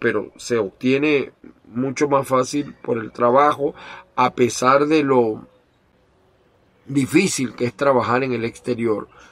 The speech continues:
sobre todo cuando eres indocumentado, ilegal, inmigrante, etcétera, no hablas el idioma. Eh, a pesar de eso, es mucho más económico. Mientras que en Venezuela, yo les quiero mostrar en el programa de hoy, les quiero mostrar este drama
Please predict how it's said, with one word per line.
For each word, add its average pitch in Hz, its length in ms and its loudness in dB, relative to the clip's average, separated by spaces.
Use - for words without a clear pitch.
sobre 110 220 -2
todo 123 260 2
cuando 117 320 -2
eres 117 220 0
indocumentado, 113 960 -2
ilegal, 110 520 0
inmigrante, 110 640 -2
etcétera, 120 540 -2
no 110 160 0
hablas 123 260 4
el 117 140 -2
idioma. 107 460 -2
Eh, 120 380 2
a 123 120 0
pesar 214 380 2
de 196 160 4
eso, 127 320 -4
es 110 100 -10
mucho 160 320 -2
más 127 220 0
económico. 104 680 -8
Mientras 135 380 0
que 135 120 -2
en 127 100 0
Venezuela, 123 500 2
yo 123 180 2
les 170 140 2
quiero 190 240 2
mostrar 156 680 0
en 123 140 -2
el 113 120 -4
programa 120 440 0
de 147 80 4
hoy, 143 140 4
les 127 200 -4
quiero 147 240 0
mostrar 156 520 -2
este 151 280 -2
drama 135 420 0